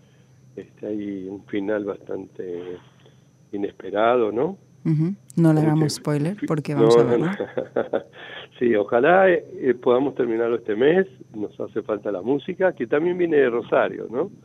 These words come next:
Speaker 1: Este,
Speaker 2: Pero, ¿y el asadito cómo se traduce al hebreo?
Speaker 1: eh, es Mangal Latini.
Speaker 2: Mm.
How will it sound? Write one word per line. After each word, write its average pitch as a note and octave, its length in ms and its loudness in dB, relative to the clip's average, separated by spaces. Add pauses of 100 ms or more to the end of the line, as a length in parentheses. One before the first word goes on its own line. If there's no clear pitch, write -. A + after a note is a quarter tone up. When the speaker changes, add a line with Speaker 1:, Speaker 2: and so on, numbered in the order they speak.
(640)
Speaker 1:
Este, F#2+ 640 -6 (440)
Speaker 2:
Pero, F3+ 140 0
¿y E3 80 2
el E3 80 0
asadito E3+ 460 0
cómo G#3+ 200 2
se F3+ 120 0
traduce F3 380 2
al D#3+ 100 0
hebreo? E3+ 400 -2 (500)
Speaker 1:
eh, C3+ 240 4
es C#3 100 -6
Mangal G3+ 540 2 (100)
Latini. A2 520 2 (320)
Speaker 2:
Mm. C#3+ 540 2